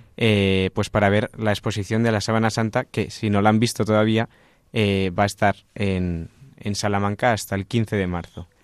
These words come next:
Eh, nosotros pudimos ir a verla y la verdad que fue muy impresionante porque nos hablaba de todos estos datos que hemos visto a lo largo del programa. Pues, eh,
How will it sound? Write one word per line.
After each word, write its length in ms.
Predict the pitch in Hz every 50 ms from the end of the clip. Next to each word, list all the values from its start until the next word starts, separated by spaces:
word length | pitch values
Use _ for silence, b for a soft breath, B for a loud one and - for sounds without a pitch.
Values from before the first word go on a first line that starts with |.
| b b b -
Eh, 480 | - 110 110 101 98 92 92 87 87 87
nosotros 360 | - 107 104 104 101 117 107 -
pudimos 300 | - 110 107 107 - 117
ir 100 | 110 110
a 60 | 110
verla 340 | 117 117 117 120 131 139 139 b b b b b b
y 60 | 120
la 60 | 117
verdad 160 | 113 110 113
que 80 | 104 110
fue 140 | - 120 110
muy 120 | 110 110
impresionante 600 | 113 113 107 110 113 107 120 113 113 113 131 127
porque 320 | 127 113 104 - - - - -
nos 240 | - 113 110 110 104
hablaba 220 | 110 104 110 113 120
de 80 | 120
todos 300 | 113 - 120 120 123 120
estos 260 | 123 113 - 131 120
datos 380 | 113 127 127 - 147 151 - b b b b b b b
que 80 | b 127
hemos 200 | 123 131 131 113
visto 240 | 113 117 107 - 110
a 40 | 104
lo 80 | 101
largo 240 | 98 98 95 95 101
del 100 | 98 92
programa. 540 | - - 101 101 110 117 117 101 87 85 - b b b b b b b b -
Pues, 320 | - 104 98 - - - - _
eh, 400 | - 107 98 95 90 87 85 85